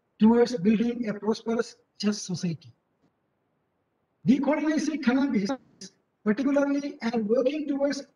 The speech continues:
decolonizing other form of material culture, is a project whose time has long been overdue, and this work looks to contribute to that project.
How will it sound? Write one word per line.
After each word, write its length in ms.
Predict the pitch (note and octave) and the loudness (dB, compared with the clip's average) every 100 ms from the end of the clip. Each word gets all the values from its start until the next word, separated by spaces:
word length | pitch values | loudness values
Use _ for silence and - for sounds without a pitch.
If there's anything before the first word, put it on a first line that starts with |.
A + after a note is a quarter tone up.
| - | -4
decolonizing 800 | G#3+ B3 C4+ C4+ B3 B3+ C4 C#4 | -2 0 0 0 -2 -4 -4 -4
other 240 | - A3 D4+ | -2 0 -2
form 240 | - C4 C4+ | 0 0 2
of 120 | - | 0
material 500 | B3+ B3 B3+ B3+ B3 | -6 -4 -2 -4 -6
culture, 360 | - - D#3 D3 _ _ _ | -8 -10 -10 -14 _ _ _
is 120 | - | -6
a 80 | A#3+ B3 | -4 -2
project 460 | G#3 B3+ D#4 - - _ - | -2 0 -2 -6 -16 _ -2
whose 240 | D#4+ F#4 | 0 0
time 300 | - B3 C4 F3+ | -2 2 2 2
has 240 | F3 F3+ E3+ | -2 -4 -4
long 380 | F3+ A#3 D4 D4 | -2 0 2 2
been 280 | D4 C#4 B3+ | 0 0 2
overdue, 500 | G#3+ G#3 D#3+ F#3 F#3+ _ _ _ - | 4 4 2 -6 -8 _ _ _ -2
and 280 | G#3+ G3+ E3+ | 2 2 4
this 240 | D4+ C4 | 4 4
work 360 | A#3 A#3 A#3 - | 2 2 2 -2
looks 300 | G3 B3 - | -2 0 -2
to 100 | A#3+ | -6
contribute 520 | G#3+ G3+ G#3 G3 G#3+ G#3 | 0 0 2 2 0 0
to 80 | E3+ | -4
that 340 | E3 F3+ - | -2 -4 -6
project. 500 | C#3 C3+ - - | -12 -12 -14 -18